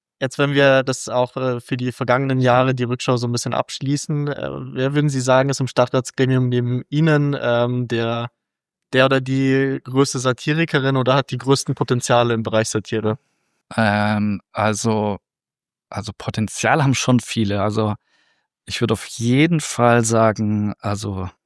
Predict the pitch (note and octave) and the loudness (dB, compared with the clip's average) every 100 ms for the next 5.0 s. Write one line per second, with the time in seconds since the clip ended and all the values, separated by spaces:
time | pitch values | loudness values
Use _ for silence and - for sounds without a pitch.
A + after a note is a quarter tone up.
0 | _ - G#2 G2 F#2+ G2 _ - G2+ G2+ | _ -6 -4 -2 -4 -8 _ -2 0 2
1 | G2+ B2 B2 A#2+ C#3 D3 C#3+ D#3 - G#2 | 2 4 4 2 0 0 0 -2 -2 -2
2 | G#2 A2 A2 - A2 - G#2 - A2+ C3+ | 2 2 2 -2 -4 -4 -6 -2 -2 -2
3 | - A#2 B2 C3+ - A2 A2 - A#2 - | -4 -4 -2 -4 -2 0 0 2 0 0
4 | A#2 B2 B2+ C3 A2+ G2+ B2+ - F3+ - | 0 2 0 -2 -2 0 0 -2 -8 -8